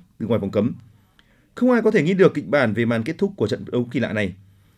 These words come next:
Tottenham đánh rơi hai điểm ngay trước khi tiếng còi mãn cuộc. Crystal Palace đã đánh rơi chiến thắng trong những phút cuối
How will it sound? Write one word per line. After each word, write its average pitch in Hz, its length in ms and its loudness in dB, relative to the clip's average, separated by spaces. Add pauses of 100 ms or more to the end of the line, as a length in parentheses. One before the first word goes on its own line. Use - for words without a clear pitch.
(140)
Tottenham 135 380 -2
đánh 117 100 0
rơi 135 140 0
hai 127 140 0
điểm 110 300 0
ngay 131 80 -2
trước - 160 -6
khi 147 140 -2
tiếng 117 140 -4
còi 113 160 -4
mãn 107 140 -6
cuộc. 135 220 -2 (1160)
Crystal 214 360 0
Palace 190 320 4
đã 139 140 -4
đánh 156 140 -4
rơi 165 180 2
chiến 139 160 -4
thắng 143 200 -4
trong 151 260 -4
những 151 140 -6
phút 175 160 -8
cuối 156 360 2